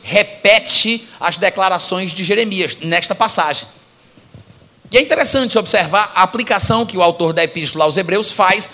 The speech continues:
do texto de Jeremias quando falava sobre as características e a condição espiritual dos homens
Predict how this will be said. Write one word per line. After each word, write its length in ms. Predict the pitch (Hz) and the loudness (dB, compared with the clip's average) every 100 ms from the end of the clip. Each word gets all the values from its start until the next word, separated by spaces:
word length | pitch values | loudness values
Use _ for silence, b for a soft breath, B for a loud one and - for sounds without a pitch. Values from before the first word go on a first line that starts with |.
| - | -8
do 140 | 240 | -6
texto 360 | 202 185 156 190 | 0 -2 -2 -6
de 60 | |
Jeremias 520 | 156 214 226 262 277 - B | 0 0 2 0 -2 -8 B
quando 200 | - 240 | 0 0
falava 680 | 208 285 247 226 285 320 - | 2 4 4 6 4 2 -4
sobre 260 | - 208 190 | 0 2 2
as 120 | 180 | 0
características 800 | 185 180 - 233 233 - 226 165 | 0 0 0 0 0 -2 -2 0
e 60 | |
a 40 | 170 | -2
condição 340 | 175 170 175 | -2 -4 -6
espiritual 500 | 160 - 185 202 180 | -6 -8 -6 2 2
dos 220 | 185 202 | 2 -2
homens 360 | 202 214 247 | 0 0 -2